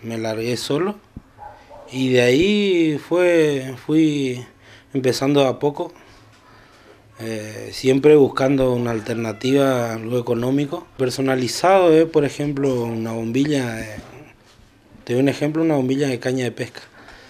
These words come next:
Eh, ese va al caño, eh, se le hace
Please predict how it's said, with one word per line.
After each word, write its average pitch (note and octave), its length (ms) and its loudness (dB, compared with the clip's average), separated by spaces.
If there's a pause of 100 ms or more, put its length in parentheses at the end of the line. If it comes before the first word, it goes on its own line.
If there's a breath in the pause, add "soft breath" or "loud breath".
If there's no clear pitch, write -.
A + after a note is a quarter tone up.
(520 loud breath)
Eh, A2+ 880 -6
ese C#3 380 0
va C3+ 100 4
al A#2+ 160 -2
caño, D#3 960 0 (720 loud breath)
eh, A#2 520 -6 (160)
se - 220 -4
le B2 120 2
hace B2+ 540 0